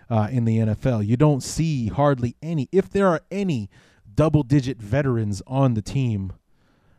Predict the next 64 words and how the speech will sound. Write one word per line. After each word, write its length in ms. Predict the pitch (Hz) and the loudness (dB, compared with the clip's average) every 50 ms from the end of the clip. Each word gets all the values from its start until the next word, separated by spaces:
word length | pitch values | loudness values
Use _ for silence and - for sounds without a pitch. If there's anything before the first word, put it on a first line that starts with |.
| _ _ | _ _
you 100 | - 113 | -2 2
know, 160 | 107 104 104 - | 2 2 0 0
I'd 220 | 127 131 135 120 | 0 -2 0 2
be 100 | 127 120 | 2 2
surprised. 540 | - - - - - 127 117 107 101 95 - | 2 0 -2 0 0 0 0 0 -2 -4 -2
If 60 | - | 0
I 60 | 117 | 0
looked 260 | 113 123 147 139 - | 2 2 2 2 2
at 80 | 147 - | 2 0
the 100 | 131 120 | 2 0
roster 420 | 123 123 123 123 - - - 117 | 0 0 0 0 -2 -2 -2 -2
again, 480 | 113 101 - 120 117 117 110 101 101 98 - _ _ _ _ _ _ _ _ - | -2 0 -2 -2 -2 0 0 -2 -2 -4 -6 _ _ _ _ _ _ _ _ -6
you 120 | - 98 | -2 0
know, 240 | 98 98 98 95 - - _ - | 0 0 0 0 -2 -6 _ -10
I 100 | 110 123 | -8 -4
think, 260 | - - 165 170 147 | 0 0 0 0 0
like, 200 | 135 131 127 104 | -4 -6 -8 -6
last 400 | 117 131 135 131 131 117 - - | -4 -4 -2 -2 -2 -2 -2 -2
year 160 | 143 135 120 | 0 2 4
I 80 | 117 120 | 6 6
only 180 | 123 120 117 110 | 6 6 4 2
saw, 240 | - - 127 123 | 0 0 0 0
like, 220 | 117 113 107 107 104 | 0 -2 -4 -4 -2
one 180 | 120 123 120 | 0 0 0
or 60 | 110 - | 0 0
two 200 | - - 147 131 | 2 4 4 4
of 120 | 107 101 | 4 2
'em, 180 | 107 98 95 - _ _ _ - - - - | 0 -2 -2 -6 _ _ _ -20 -20 -16 -10
and 400 | 117 113 110 107 107 107 107 101 110 107 | -8 -6 -4 -2 -2 -2 -2 -4 -2 -2
one, 340 | 123 131 131 131 127 123 127 | 0 0 0 -2 -2 -2 0
one 240 | 120 135 139 139 | 2 2 2 2
was, 260 | 131 131 120 107 98 101 _ _ _ _ 147 | 2 2 0 -2 -4 -10 _ _ _ _ -4
uh, 180 | 135 120 120 117 | -4 -4 -4 -4
you 160 | 123 123 120 | -4 -2 0
know, 140 | 110 107 107 | 2 2 4
one 180 | 113 131 135 | 4 4 4
of 80 | 131 117 | 4 4
'em 140 | 123 117 113 | 4 4 4
was, 280 | 113 113 101 - - | 2 0 0 -2 -4
uh, 120 | 117 107 101 | -4 -4 -4
Scott 340 | - - - 127 120 120 113 | -4 -4 -4 -4 -4 -4 -4
Wells, 320 | 120 123 120 107 98 - | -4 -2 -2 -4 -2 0
who 60 | 120 | 0
was 160 | 113 110 95 | 0 0 0
the 80 | 98 95 | -4 -6
center, 320 | - 131 127 117 104 90 - _ _ _ _ _ _ _ - | -4 -2 -2 -2 -2 -4 -6 _ _ _ _ _ _ _ -6
uh, 140 | 104 107 - | -6 -6 -4
on 160 | 123 117 104 | -2 -2 0
the 60 | 107 | 0
offensive 440 | 107 107 107 - 120 117 98 98 92 | 0 -2 -2 -4 -4 -6 -6 -6 -6
line 280 | 104 113 120 120 113 107 | -6 -4 -2 -2 -2 -4
last 280 | 101 95 92 - - | -6 -8 -10 -10 -8
year. 160 | - 98 92 98 | -6 -6 -4 -4
I 120 | 104 107 | -4 -2
don't, 240 | 110 107 110 110 - | -2 -4 -4 -4 -6
I 120 | 120 113 | -6 -6
think 220 | - - 120 101 104 | -4 -4 -4 -2 0
when, 240 | 110 107 110 117 | 0 0 0 0
when, 160 | 127 113 110 107 | -2 -2 0 0
when 140 | 107 107 | 0 0
I 60 | 104 104 | -2 -2
looked 280 | 107 113 110 - - | -4 -4 -6 -6 -8
last 300 | 110 110 117 120 117 - - | -8 -8 -6 -6 -6 -6 -6
season, 300 | 113 101 92 98 92 | -6 -6 -6 -6 -6